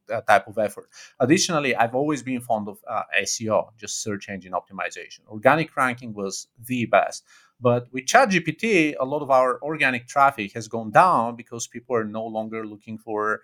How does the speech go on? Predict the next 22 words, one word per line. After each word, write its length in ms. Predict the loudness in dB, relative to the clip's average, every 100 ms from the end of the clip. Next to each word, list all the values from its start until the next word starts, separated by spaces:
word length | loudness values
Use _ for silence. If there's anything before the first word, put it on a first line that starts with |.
| _ _ _
specific 600 | -14 -6 -2 -2 -2 -4
long 140 | -4 -2
form 220 | -2 0 6
articles. 500 | 6 6 -4 -4 -4
They're 160 | -8 -10
looking 280 | -14 -18
for 420 | -18 -14 -10 -12 -4
bullet 360 | 2 2 2
points, 320 | -6 -16 -4 4
right? 260 | 6 6 _ _ _ _
Uh, 300 | 0 2 2 -2
this 220 | -8 -6 -6
may 160 | -4
or 100 | -4
may 140 | -6 0
not 260 | 0 0
change, 580 | 0 2 2 2 -2 -2
but, 220 | -2 -2 _ -6
you 60 |
know, 60 | -6
something 320 | -6 -12 -10
we've 120 | -10